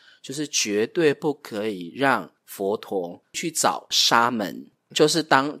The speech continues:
那个时候的沙门就是所谓的出家人、修行者。当时国王啊，他就下了这个命令。可是婶婶她为了希望她的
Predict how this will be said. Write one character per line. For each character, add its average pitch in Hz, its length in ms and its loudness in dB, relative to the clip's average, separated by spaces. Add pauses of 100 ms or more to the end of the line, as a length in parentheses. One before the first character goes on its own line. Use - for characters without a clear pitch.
那 170 120 0
个 160 140 6
时 113 200 2
候 131 140 2
的 127 80 2
沙 113 260 -2
门 95 140 -12
就 104 100 -10
是 117 160 -6
所 95 220 -2
谓 104 160 -2
的 95 100 -6
出 - 240 -4
家 98 300 -6
人、 76 340 -12 (120)
修 139 280 4
行 90 320 -2
者。 87 240 -8 (240)
当 170 220 4
时 127 160 2
国 113 220 2
王 107 180 -2
啊， 104 80 -8
他 107 100 -4
就 110 140 -8
下 98 280 -2
了 92 120 -8
这 101 100 -6
个 98 140 -12
命 98 380 -10
令。 92 200 -14 (140)
可 120 160 2
是 151 540 0
婶 98 340 -4
婶 123 380 -4
她 113 240 -10
为 135 400 2
了 104 180 -4
希 - 300 -4
望 117 260 0
她 104 180 -6
的 101 160 -6